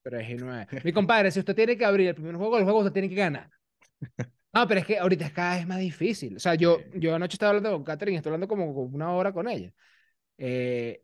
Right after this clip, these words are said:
Speaker 1: y me, y me pon-, me empezó a decir como que, "Bueno, pero ¿quién lanza hoy? Perdón, ¿quién lanza? Ajá, exacto, hoy, hoy jueves. No, bueno, y lanza este. ¿Y el viernes quién lanza?" Y que, "Marica, pero te puedes meter en la, en la aplicación y lo ves, ¿no?" "No, no, pero dime, dime para saber.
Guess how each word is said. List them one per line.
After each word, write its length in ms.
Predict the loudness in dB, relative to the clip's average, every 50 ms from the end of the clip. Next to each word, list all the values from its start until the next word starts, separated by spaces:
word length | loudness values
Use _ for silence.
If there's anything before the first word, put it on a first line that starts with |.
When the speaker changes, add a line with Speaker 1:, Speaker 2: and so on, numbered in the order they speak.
| _ _
Speaker 1:
y 280 | -4 -2 0 0 0
me, 160 | 0 -2 -4 -4
y 140 | -4 -4 -2
me 160 | -2 -2 -4
pon-, 320 | -2 -2 -2 -2 -2 -2
me 80 | -2 -2
empezó 240 | -2 -2 -2 -2 -2
a 40 |
decir 280 | -2 -2 -2 -4 -4 -2
como 160 | -2 -4 -4
que, 100 | -2 -2
"Bueno, 180 | -2 0 0 0
pero 160 | -2 -4 -4
¿quién 220 | -2 0 0 2
lanza 360 | 2 2 0 0 2 2 4 4
hoy? 300 | 4 2 0 -6 -10 -14 _ _
Perdón, 260 | -4 -2 0 0 0
¿quién 140 | 0 -2 0
lanza? 340 | 0 -2 -2 0 0 0 2
Ajá, 200 | 2 2 0 0
exacto, 340 | -2 -6 -8 -6 -6 -4 -2
hoy, 360 | -2 -2 -2 -2 -2 -2 -4 -4
hoy 140 | -6 -6
jueves. 360 | -4 -2 -2 -2 -2 -4 -8 -14 _ _ _ _ _ _ _ _ _ _ _ _ _
No, 100 | -2 0
bueno, 200 | 2 4 4 4 2
y 40 |
lanza 300 | 2 0 0 0 0 0
este. 240 | 0 0 -2 -8 -14 -16 -20 -8 _
¿Y 160 | 4 6 6
el 160 | 6 6 6
viernes 380 | 6 4 4 4 2 0 -2 -2
quién 160 | -2 0 2
lanza?" 440 | 2 2 0 0 -4 -10 -14 -18 -18 _ _ _ _ _
Y 100 | -16 -12
que, 140 | -10 -10 -10
"Marica, 320 | -8 -8 -8 -8 -8 -8 -8
pero 100 | -8 -10
te 100 | -12 -12
puedes 220 | -10 -8 -6 -6
meter 240 | -6 -6 -6 -8 -8
en 80 | -6
la, 440 | -6 -6 -6 -6 -6 -8 -8 -10 -10
en 260 | -10 -12 -12 -12 -12
la 60 | -12 -12
aplicación 420 | -12 -14 -16 -16 -14 -12 -10 -4
y 20 |
lo 160 | -2 2 2 4
ves, 160 | 2 2 0
¿no?" 140 | -4 -6 -8 -12 -20 -20 -2 _
"No, 140 | 4 6 6
no, 100 | 8 8
pero 140 | 8 8
dime, 280 | 8 8 6 6 4 2 4
dime 220 | 4 4 4 4
para 120 | 2 -2 -2
saber. 320 | 0 0 0 0 0